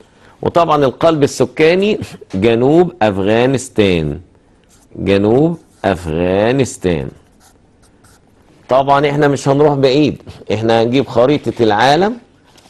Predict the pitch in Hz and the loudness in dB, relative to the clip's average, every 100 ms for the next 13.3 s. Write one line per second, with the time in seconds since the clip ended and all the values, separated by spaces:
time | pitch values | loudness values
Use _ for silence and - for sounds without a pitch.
0 | - 101 107 160 233 160 127 104 110 120 | -6 0 2 2 2 0 -2 -2 0 2
1 | 160 190 185 180 _ _ _ - - _ | 0 0 -4 -8 _ _ _ -20 -20 _
2 | _ - 127 127 135 139 185 151 147 135 | _ -2 -2 0 0 2 2 2 0 0
3 | 127 110 98 - 110 90 73 - _ - | -2 -2 -6 -2 -2 0 -4 -12 _ -20
4 | _ - - - - _ _ - 113 123 | _ -20 -20 -20 -20 _ _ -2 0 2
5 | 127 135 139 156 214 160 175 170 147 131 | 2 2 2 0 0 -2 -2 -2 0 0
6 | 120 110 95 90 113 101 139 170 214 208 | 2 2 -2 -2 -2 0 0 0 -4 -8
7 | - _ _ _ _ - - _ _ _ | -20 _ _ _ _ -20 -20 _ _ _
8 | _ _ _ _ _ _ _ - 104 120 | _ _ _ _ _ _ _ -2 2 4
9 | 120 117 175 226 156 135 - 120 - 127 | 2 2 0 0 0 -2 0 -4 0 -2
10 | 120 147 135 113 - 107 127 104 80 - | 0 -2 0 0 0 0 -2 -2 -6 -8
11 | _ _ _ _ _ _ - 107 117 113 | _ _ _ _ _ _ -2 2 2 0
12 | 147 175 233 233 _ - 110 110 113 135 | 0 2 0 -4 _ -6 -4 -2 -2 2
13 | 131 120 151 | 0 0 -4